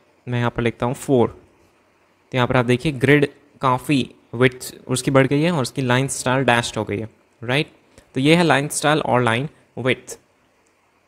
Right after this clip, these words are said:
फिर हम, ये लाइन विड्थ ख़त्म हो गया। फिर हम देखते हैं एक्स लिमिट और वाई लिमिट। तो ये काफ़ी इंटरेस्टिंग होता है। तो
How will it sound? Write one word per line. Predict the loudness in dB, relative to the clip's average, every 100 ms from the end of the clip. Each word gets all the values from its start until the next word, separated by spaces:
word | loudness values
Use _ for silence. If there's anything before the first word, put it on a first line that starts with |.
| _ _ _ _ _ _ _
फिर | 2 4
हम, | 2 -2 -12 0
ये | 2
लाइन | 4 4
विड्थ | 2 2
ख़त्म | -2 0
हो | 0
गया। | -2
फिर | 0 0
हम | 0
देखते | -2 -4 -2 -2 -2
हैं | -4 -4
एक्स | -8 -4
लिमिट | -2 0
और | 0
वाई | 2 0
लिमिट। | 0 -2 -4
तो | 0
ये | 0
काफ़ी | 2 0 -2 -2 -2
इंटरेस्टिंग | -2 -6 -4 -4 -4 -4
होता | -4 -2
है। | -4 -6 _ _ _ _ _ _ _ _ _ _ _ _ _ _ _ _ _ _
तो | -6 -2 0 -2